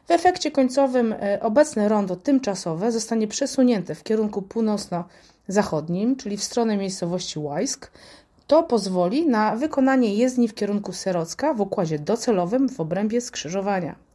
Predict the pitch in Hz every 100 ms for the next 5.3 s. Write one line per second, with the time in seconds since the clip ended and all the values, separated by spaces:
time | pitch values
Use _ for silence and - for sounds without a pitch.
0 | _ - - - - _ _ 339 381 320
1 | 294 277 247 262 285 262 233 - 254 247
2 | 240 208 220 214 214 208 208 214 208 190
3 | 202 208 202 190 233 294 254 240 214 214
4 | 208 196 196 180 180 170 180 180 180 202
5 | 180 143 170